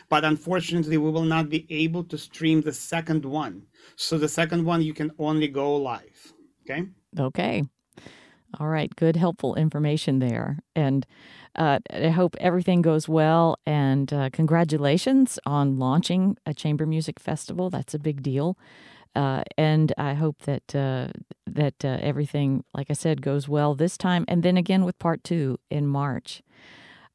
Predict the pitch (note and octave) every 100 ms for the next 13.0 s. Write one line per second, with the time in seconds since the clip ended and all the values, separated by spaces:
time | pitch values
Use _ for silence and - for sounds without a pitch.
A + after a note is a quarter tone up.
0 | - F3+ A3+ G#3+ F3 E3+ - F3+ F3+ F3+
1 | E3+ - D#3+ D3+ D3 D3 _ - D3 C#3
2 | - D#3+ G3 F#3 F3 D#3+ E3 G#3 C4+ -
3 | - D3 C#3 C#3+ C#3+ D3 - D3+ C#3+ C#3
4 | - - C#3 C3 D3 D#3+ D#3 D3 - D#3+
5 | - - D3+ C#3 C#3+ C3+ C3 E3 - -
6 | - - - - - _ - C3 B2+ -
7 | D3+ D3+ C#3+ D3 - C#3+ C#3 C#3 C3 -
8 | - C#3+ B2+ - - - - - C#3 B2+
9 | C#3 C#3+ C#3+ D3 C#3+ - - C#3 C3+ C#3
10 | E3 D#3+ D3+ D#3 G3 - - _ _ -
11 | D3 C3+ C#3 - - D3+ D3 D3 - D3
12 | C#3 - D#3 E3+ D3+ A#2+ A#2 A#2+ A2 A1